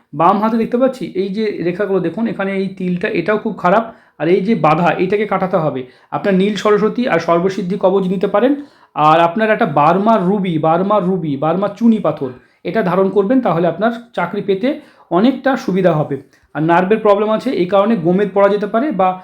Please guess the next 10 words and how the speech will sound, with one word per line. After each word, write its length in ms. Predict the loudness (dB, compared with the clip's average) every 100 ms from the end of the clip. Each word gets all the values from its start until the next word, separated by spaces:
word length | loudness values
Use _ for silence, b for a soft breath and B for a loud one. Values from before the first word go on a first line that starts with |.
| B B
অন্যান্য 440 | 0 2 4 4
উপায় 280 | 2 4 2
আছে, 220 | 2 -2
যেটা 420 | -4 -2 0 -2 -4
আমরা 240 | -4 -2 -4
শত্রু 340 | -6 -6 -2
দমনে 300 | -2 0 -2
যেটা 160 | -2 0
বলে 180 | 0
থাকি, 280 | -2 -6 -8